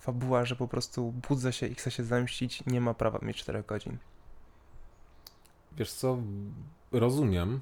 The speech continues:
Speaker 2: prawda, czemu tak można my-, można myśleć, ale według mnie nie wiem, jakie sceny można było wyciąć z tego filmu, prawda?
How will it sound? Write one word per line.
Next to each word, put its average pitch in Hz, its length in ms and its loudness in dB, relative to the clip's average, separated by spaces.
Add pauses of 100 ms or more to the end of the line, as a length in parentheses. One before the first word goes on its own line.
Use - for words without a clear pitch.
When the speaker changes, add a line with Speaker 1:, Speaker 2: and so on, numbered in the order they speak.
Speaker 2:
prawda, 92 500 0 (220)
czemu 98 180 2
tak - 160 -2
można 92 260 2
my-, 87 220 2
można 92 360 0
myśleć, 85 540 -2 (600)
ale 98 120 4
według 113 360 0
mnie 110 380 4 (1200)
nie 135 160 4
wiem, 135 180 4
jakie 117 260 0
sceny 95 360 2
można 90 300 2
było 85 220 -2
wyciąć 85 300 -2
z - 60 -14
tego 85 240 -2
filmu, 82 460 -6
prawda? 87 520 -4